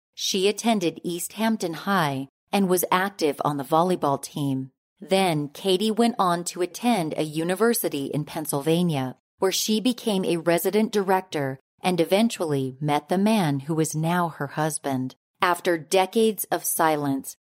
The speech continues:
Katie Beers decided to tell her story with the help of journalist Karen Gusoff. The book, Buried Memories,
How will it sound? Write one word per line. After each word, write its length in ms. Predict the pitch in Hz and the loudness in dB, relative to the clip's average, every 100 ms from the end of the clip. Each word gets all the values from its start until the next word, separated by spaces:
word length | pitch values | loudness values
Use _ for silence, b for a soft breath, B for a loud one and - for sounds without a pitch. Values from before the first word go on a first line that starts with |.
| _ | _
Katie 460 | - 220 208 214 220 | -8 0 0 2 0
Beers 380 | 190 185 170 160 | 0 0 0 -4
decided 540 | 170 - 165 165 170 | -6 0 0 0 -2
to 100 | 147 | -6
tell 380 | - - 165 180 | -12 -6 0 0
her 180 | 180 220 | 0 -4
story 540 | - - 220 202 160 | -4 -2 -2 0 -2
with 200 | 147 151 | -4 -8
the 80 | - | -10
help 480 | - 214 180 139 - _ - | -8 0 0 0 -6 _ -4
of 200 | 185 - | -4 0
journalist 640 | 202 208 208 160 135 - | 2 4 4 2 -2 -8
Karen 340 | - 170 151 143 | -8 -2 0 0
Gusoff. 580 | 170 170 165 139 127 - _ _ _ _ _ | 0 0 0 -2 -4 -10 _ _ _ _ _
The 100 | 190 | -4
book, 460 | 156 220 220 147 - - | 0 2 4 0 -6 0
Buried 340 | 160 165 180 | 2 2 0
Memories, 640 | 196 202 202 151 139 135 | 0 0 0 -2 -4 -6